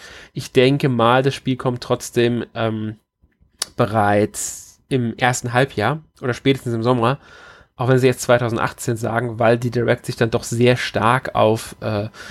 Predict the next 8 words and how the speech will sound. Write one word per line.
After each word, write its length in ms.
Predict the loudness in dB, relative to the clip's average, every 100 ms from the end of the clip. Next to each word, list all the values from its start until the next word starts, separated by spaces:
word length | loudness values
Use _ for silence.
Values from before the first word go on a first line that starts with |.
| -18 -18 -20 _ _ -2
das 640 | -2 -2 -6 -10 -12 -8 -2
erste 300 | 0 0 -2
Halbjahr 300 | -2 -2 -6
eingeschossen 500 | -6 -8 -8 -8 -10
hat, 120 | -10
also 140 | -10
bis 180 | -6 -2
Sommer. 400 | 0 2 0 -4